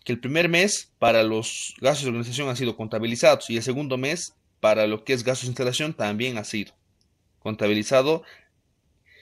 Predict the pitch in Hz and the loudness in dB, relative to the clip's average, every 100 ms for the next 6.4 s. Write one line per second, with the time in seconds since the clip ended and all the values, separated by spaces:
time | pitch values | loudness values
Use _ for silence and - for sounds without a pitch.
0 | - - 113 - 117 147 139 139 147 165 | -20 -10 -8 -6 -4 0 2 0 0 0
1 | 127 113 123 139 156 107 - 117 120 147 | 2 4 4 2 0 -2 -2 0 2 4
2 | 123 95 - - _ 156 170 208 151 123 | 2 0 -10 -14 _ -6 -2 0 2 0
3 | 117 - 139 135 165 160 175 160 160 143 | -2 0 0 2 2 4 2 2 0 0
4 | - 147 143 151 - 139 - 120 120 135 | 2 2 2 -2 -4 -10 0 2 4 2
5 | 143 - 117 - 175 190 180 131 113 107 | -2 -4 -8 -6 -4 -2 -2 0 2 2
6 | 107 104 101 | 2 0 -2